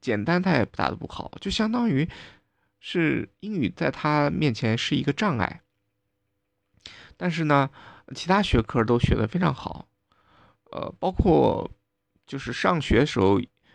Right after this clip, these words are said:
英语好的呢，后面英语也就渐渐不好了。那学了这么久的英语，究竟有没有什么好的办法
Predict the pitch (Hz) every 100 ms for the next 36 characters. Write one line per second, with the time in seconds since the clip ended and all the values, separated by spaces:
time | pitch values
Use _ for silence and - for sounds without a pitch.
0 | _ - 147 135 - - - - - -
1 | - 214 165 110 - _ _ _ _ 143
2 | 165 147 - 110 113 143 139 147 - 214
3 | - - 175 180 _ _ _ _ _ _
4 | _ - - _ - 131 131 - 123 170
5 | 175 _ - 233 233 185 120 - - -
6 | 139 139 131 - - _ _ _ _ _
7 | _ _ 214 262 185 98 107 151 165 92
8 | 104 - 120 - 139 139 175 160 - -